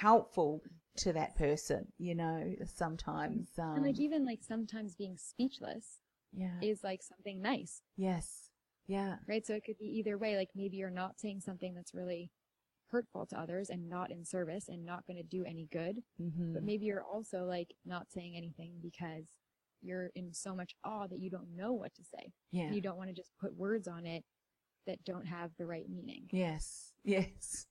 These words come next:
Speaker 1: <laughs> And you know what? Sometimes when people say to you, "So what do you think about this?"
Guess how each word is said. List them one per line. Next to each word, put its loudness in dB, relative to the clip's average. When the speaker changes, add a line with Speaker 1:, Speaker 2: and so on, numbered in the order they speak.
Speaker 1:
<laughs> 6
And 12
you 12
know 12
what? 12
Sometimes 8
when 4
people 4
say 6
to 4
you, 6
"So 2
what 4
do 10
you 12
think 2
about 8
this?" 8